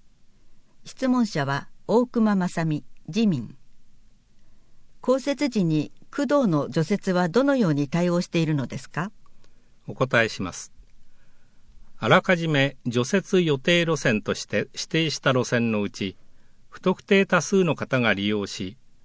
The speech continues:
Speaker 2: 事故発生の恐れのある箇所から順次行います。
Speaker 1: 都道の除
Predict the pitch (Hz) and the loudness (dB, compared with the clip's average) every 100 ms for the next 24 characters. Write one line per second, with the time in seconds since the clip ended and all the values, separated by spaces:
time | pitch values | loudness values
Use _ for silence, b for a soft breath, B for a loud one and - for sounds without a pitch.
0 | - 127 196 180 139 127 - - 156 151 | -8 -2 2 2 2 0 -2 0 2 2
1 | 131 127 170 160 151 151 135 135 131 110 | 0 0 0 4 4 4 2 0 -2 -2
2 | 101 104 - - 135 143 113 127 104 98 | 0 0 -4 -6 0 0 2 0 0 -4
3 | 85 82 80 - - _ - - - - | -6 -8 -10 -12 -14 _ -20 -20 -20 -20
4 | - - - - - - - - - - | -20 -20 -20 -20 -20 -18 -16 -18 -18 -20
5 | - - 294 285 220 160 143 | -8 -2 2 4 4 4 2